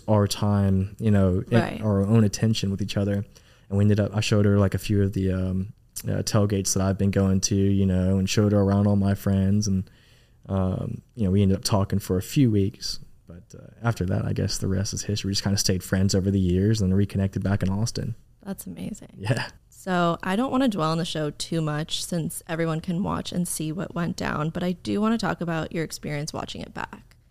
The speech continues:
Speaker 2: How did it feel watching the show together afterwards?
Speaker 1: Right after the show ended, which was, like, early to mid-May,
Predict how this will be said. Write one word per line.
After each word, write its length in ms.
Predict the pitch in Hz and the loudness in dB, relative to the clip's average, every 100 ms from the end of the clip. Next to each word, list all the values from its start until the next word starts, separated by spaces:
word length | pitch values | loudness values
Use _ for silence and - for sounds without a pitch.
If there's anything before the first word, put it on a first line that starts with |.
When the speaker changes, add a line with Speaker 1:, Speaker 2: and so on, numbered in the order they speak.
| _ _ _ _ _ | _ _ _ _ _
Speaker 2:
How 320 | 190 185 196 | 0 0 2
did 120 | 226 | 0
it 120 | 214 | -2
feel 360 | - 180 160 147 | -2 0 0 0
watching 460 | 139 135 - 151 151 | -2 -6 -6 -8 -6
the 60 | 156 | -8
show 480 | - 147 143 139 - | -6 -6 -4 -6 -8
together 560 | - 160 156 143 127 127 | -8 -4 -2 -2 -2 -4
afterwards? 640 | - 147 - 135 123 135 - 143 | -4 -6 -6 -8 -6 -10 -14 -14
Speaker 1:
Right 280 | 135 160 185 | 0 2 2
after 320 | 139 139 135 | 0 0 0
the 120 | 117 | 0
show 320 | - 127 117 | 0 0 0
ended, 420 | 117 117 92 92 - | 2 2 0 -4 -8
which 220 | - 101 101 | -14 -10 -2
was, 400 | 98 95 90 101 | 0 0 -2 -6
like, 180 | 95 - _ _ _ _ _ _ 113 | -8 -10 _ _ _ _ _ _ -2
early 420 | 110 110 113 113 | 2 4 4 2
to 140 | - | 0
mid-May, 680 | 107 104 113 110 95 98 | 0 2 0 -2 -2 -4